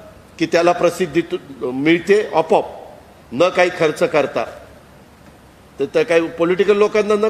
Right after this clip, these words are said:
खर्च करता प्रसिद्धी फार हवा, हव्यास असतो ना काही लोकांना, कारण काहींना करोड रुपये खर्च करून प्रसिद्धी मिळत नाही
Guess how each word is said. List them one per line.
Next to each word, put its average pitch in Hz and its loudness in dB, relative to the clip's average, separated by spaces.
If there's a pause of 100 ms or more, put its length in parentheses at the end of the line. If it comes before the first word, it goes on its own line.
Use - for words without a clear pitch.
खर्च 196 -2
करता 214 -2
प्रसिद्धी 208 -2
फार 214 0
हवा, 180 0 (420)
हव्यास 202 0
असतो 220 0
ना 262 0 (640)
काही 165 2
लोकांना, 143 0 (720)
कारण 160 2
काहींना 190 0 (480)
करोड 190 4
रुपये 233 2
खर्च 208 0
करून 233 2
प्रसिद्धी 233 -2
मिळत 233 2
नाही 190 2